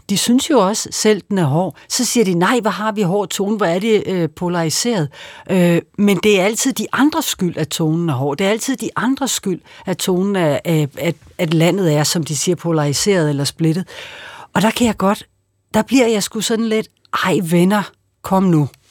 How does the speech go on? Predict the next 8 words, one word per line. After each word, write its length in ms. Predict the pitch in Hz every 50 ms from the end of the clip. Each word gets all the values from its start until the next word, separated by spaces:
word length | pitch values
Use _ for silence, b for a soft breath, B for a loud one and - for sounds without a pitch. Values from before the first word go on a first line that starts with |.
| b b b b b b b b b b b b b b b -
Stræk 320 | - - - 208 208 -
hånden 300 | - 214 226 226 208 190
frem 260 | - - 185 185 185
og 100 | 180 196
sig, 200 | - - 220 175
"Det 80 | 226 220
er 100 | - 165
okay, 340 | 240 - - 220 226 240